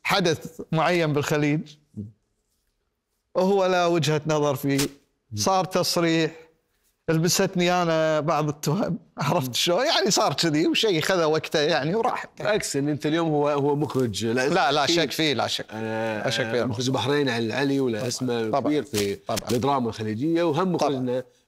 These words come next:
Speaker 2: آه، علي العلي الكويتي نقول، آه، مخرج مسرحي يقدم الكثير من الأعمال، خصوصًا في فترة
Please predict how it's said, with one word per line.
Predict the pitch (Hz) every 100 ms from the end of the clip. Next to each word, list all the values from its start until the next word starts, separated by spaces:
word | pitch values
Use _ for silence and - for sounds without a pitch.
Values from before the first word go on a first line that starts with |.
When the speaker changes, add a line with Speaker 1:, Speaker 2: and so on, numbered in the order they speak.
| -
Speaker 2:
آه، | 110 107
علي | 107 147
العلي | 131 139 123
الكويتي | 120 107 - 113 120 117
نقول، | 110 127 160 247 143 107
آه، | 117
مخرج | 131 135
مسرحي | 123 117 147 131 131
يقدم | 113 127 123 127
الكثير | 127 135 185
من | 156
الأعمال، | 131 135 139
خصوصًا | 107 196 175 185
في | 135 135
فترة | 147 - 139